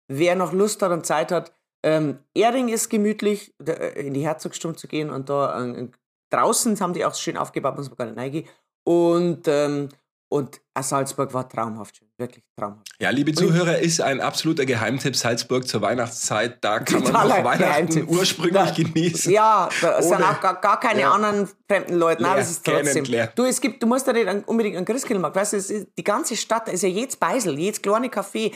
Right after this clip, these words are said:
Speaker 1: jedes Gasserl. Da, die machen sich so viel Mühe und da gehst du halt da in den kleinen Bosner-Stand. Wirklich, der in der,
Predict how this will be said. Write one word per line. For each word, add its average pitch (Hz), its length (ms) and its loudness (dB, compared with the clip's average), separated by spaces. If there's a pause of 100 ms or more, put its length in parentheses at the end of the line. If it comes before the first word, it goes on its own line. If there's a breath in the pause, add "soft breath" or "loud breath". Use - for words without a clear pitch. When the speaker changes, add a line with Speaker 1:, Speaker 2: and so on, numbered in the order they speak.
(240 loud breath)
Speaker 1:
jedes 262 240 0
Gasserl. 175 500 0 (280 loud breath)
Da, 180 80 0
die 196 280 -2
machen 220 300 2
sich 247 180 -2
so 277 240 2
viel 294 180 2
Mühe 233 220 2
und 196 100 -2
da 190 60 -2 (200)
gehst 202 200 -2
du 254 60 0
halt - 100 -8
da 208 60 2
in 185 180 -4
den 190 200 -2
kleinen 330 540 0
Bosner-Stand. 185 800 -2 (320 soft breath)
Wirklich, 226 320 -2
der 220 240 2
in 202 120 0
der, 202 180 4